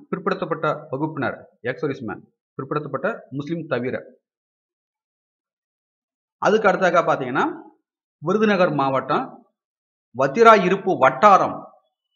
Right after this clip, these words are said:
கான்சாபுரம் ஊராட்சி. பதவியின் பெயர் பாத்தீங்கன்னா கிராம ஊராட்சி செயலர். So, இதற்கான இன சூழ்ச்சி மற்றும் இடஒதுக்கீடு பாத்தீங்கன்னா மிகவும் பிற்படுத்தப்பட்டவர் மற்றும் சீர்மரபினர். அதுக்கு அடுத்து பாத்தீங்கன்னா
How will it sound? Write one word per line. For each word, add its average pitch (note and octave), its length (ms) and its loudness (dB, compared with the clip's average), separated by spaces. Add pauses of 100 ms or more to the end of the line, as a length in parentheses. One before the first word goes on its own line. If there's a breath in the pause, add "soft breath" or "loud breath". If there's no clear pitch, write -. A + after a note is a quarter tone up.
(180)
கான்சாபுரம் D#3+ 560 0
ஊராட்சி. B2 340 -2 (3000)
பதவியின் D#3+ 480 0
பெயர் D3 140 -2
பாத்தீங்கன்னா D#3 320 -4
கிராம D3 260 0
ஊராட்சி C#3+ 220 -6
செயலர். C#3 320 -2 (300)
So, - 100 -12
இதற்கான D#3 360 0 (680)
இன F#3 120 -2
சூழ்ச்சி F3 280 -6
மற்றும் D#3+ 260 -2
இடஒதுக்கீடு D3 480 -2 (140)
பாத்தீங்கன்னா C3+ 360 -2 (280)
மிகவும் D3+ 360 -4
பிற்படுத்தப்பட்டவர் D3+ 760 -4
மற்றும் A3 280 -6
சீர்மரபினர். A#2 540 -8 (3750)
அதுக்கு F#3+ 220 0
அடுத்து F#3 160 2
பாத்தீங்கன்னா E3 360 0